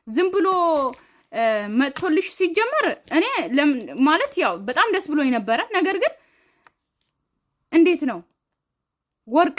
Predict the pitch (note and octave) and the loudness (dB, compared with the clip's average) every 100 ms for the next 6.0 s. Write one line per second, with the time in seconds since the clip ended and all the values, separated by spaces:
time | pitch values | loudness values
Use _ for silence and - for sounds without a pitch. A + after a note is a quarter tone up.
0 | C4 C4+ C4+ C#4 C#4+ B3+ C4 B4+ E4 - | -2 0 0 2 0 2 0 0 -4 -4
1 | D#4+ G#4+ C5 E4+ D4+ C4+ G#3+ A3 F#3+ - | 0 0 0 0 0 0 -2 -6 -12 -18
2 | _ _ _ _ _ _ _ _ _ - | _ _ _ _ _ _ _ _ _ -4
3 | A#3+ A3+ G3 D#3 - _ _ - C#4+ C4 | 0 0 0 -4 -8 _ _ 0 0 4
4 | F#4 D4 C#4+ A#3 G#3 F3+ - - A#3 D4+ | 4 4 2 0 -4 -6 -10 -8 -4 0
5 | C#4 C#4+ C#4+ C4+ D4 G#4 C#5 E4 B3+ C4 | 2 2 0 -2 -2 -2 -2 -2 -2 -4